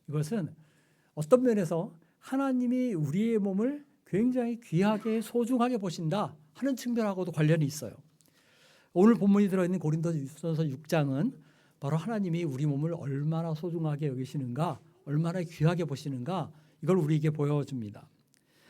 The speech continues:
물론 이제 육 장의, 어, 그 초점은 이 몸을 쾌락이나 방종이나 죄악에 방임하고 내어주지 말아야 한다,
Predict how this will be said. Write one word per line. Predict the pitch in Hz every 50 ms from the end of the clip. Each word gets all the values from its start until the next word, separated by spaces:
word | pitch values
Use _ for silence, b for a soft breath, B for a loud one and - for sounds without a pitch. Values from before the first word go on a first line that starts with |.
| b b b
물론 | b 175 233 247 226
이제 | 190 226 220 170
육 | 147 160 -
장의, | - 202 202 196 196 196 196 185 151 127 - - 147
어, | 147 143 143 139 139 143 139
그 | - 147 139 151
초점은 | - - 269 - - - 247 208 180 170 175 240 269 - b b b b b b b b b b -
이 | 139 165 226
몸을 | 226 190 156 131 143 156 185 196 139 104 - - b b b b b b b
쾌락이나 | - - 240 247 240 233 202 202 196 202 196 -
방종이나 | - - 147 151 156 156 185 170 165 170 165 175 180
죄악에 | 170 - - 139 143 143 160 160 156 147 156 180 190 190
방임하고 | 196 - - - - 139 156 185 208 196 190 175 - 196 170
내어주지 | 135 147 151 160 156 156 - 208
말아야 | 170 135 127 139 151 139
한다, | 123 120 117 107 104